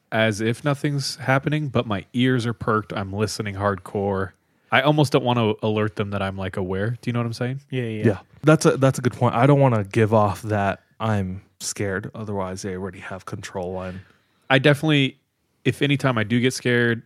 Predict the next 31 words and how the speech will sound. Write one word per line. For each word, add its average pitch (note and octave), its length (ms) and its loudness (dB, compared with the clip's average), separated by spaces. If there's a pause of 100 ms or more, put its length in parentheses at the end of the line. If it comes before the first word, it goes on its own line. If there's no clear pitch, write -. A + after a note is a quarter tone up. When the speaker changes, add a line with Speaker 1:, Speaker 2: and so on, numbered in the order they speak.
Speaker 1:
it A#2 60 -8
depends A#2+ 260 0
on A2+ 100 2
where A2+ 120 2
I'm G2+ 100 -2
at, G#2 220 2
but G#2 100 2
I G2+ 60 2
try A2+ 160 -2
to G#2+ 80 2
get G#2 180 -4
my G2 120 -2
back G#2 360 2
up G#2+ 160 -2
against G#2 280 -4
something, G#2 760 -6
you - 80 -8
know A2 60 0
what G2+ 60 -2
I'm F#2+ 60 -8
saying, G2+ 360 -6
to, G#2 120 -6
like, F2+ 340 -8 (180)
Speaker 2:
Make B2+ 140 -6
sure - 180 -2
I C#3+ 100 4
have B2+ 120 2
my A#2 160 -2
shoes A#2 500 -2
on, B2+ 280 -2
probably. B2 720 -2